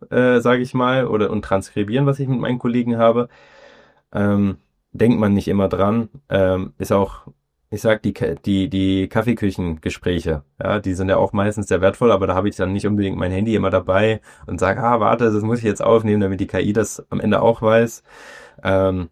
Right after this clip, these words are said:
das ist schon ein große, größerer Punkt. Und außerdem, ähm, ist die K I schon gut dabei, würde ich sagen, was das Thema Logik angeht. Ähm, sie neigt aber auch noch sehr häufig dazu zu halluzinieren,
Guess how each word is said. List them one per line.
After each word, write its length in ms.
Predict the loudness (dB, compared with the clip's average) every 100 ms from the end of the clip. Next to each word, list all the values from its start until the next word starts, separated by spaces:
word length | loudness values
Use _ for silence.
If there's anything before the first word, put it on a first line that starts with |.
| -4
das 160 | -2
ist 140 | -2 0
schon 360 | 0 0 -2
ein 140 | -4 -4
große, 320 | -2 -2 0
größerer 400 | 0 2 2 2
Punkt. 460 | 2 2 2 -2 _ -20 -20 -20 -6
Und 180 | -2 2
außerdem, 840 | 2 2 2 2 2 2 2 -4 _ _ -2
ähm, 580 | 2 2 2 2 0 -4 _ _ _ _ _ _ _ _ -20 -4
ist 240 | -4 -2
die 80 | -6
K 140 | -2 -2
I 240 | 0 -2
schon 520 | 0 0 0 0 -4 -8 _ _ _ _ _ _
gut 220 | 0 2
dabei, 380 | 4 4 4 4
würde 160 | 2 0
ich 80 |
sagen, 240 | 0 0 0
was 160 | -2
das 160 | -6 -8
Thema 240 | -2 -2
Logik 360 | 0 -2 -4 -4
angeht. 500 | -2 -2 -2 -6 -8 _ _ -20 _ -6
Ähm, 480 | -2 0 0 -4 -8 _
sie 160 | -4 0
neigt 340 | 2 2 0
aber 240 | 0 2 4
auch 220 | 4 2
noch 240 | -2 -2 _ _ -14
sehr 400 | -8 0 2 4
häufig 400 | 2 0 -2 -4
dazu 380 | -2 -2 -4 -6
zu 560 | -4 -4 -2 -2 -4
halluzinieren, 720 | -2 -2 -2 -4 0 0 -2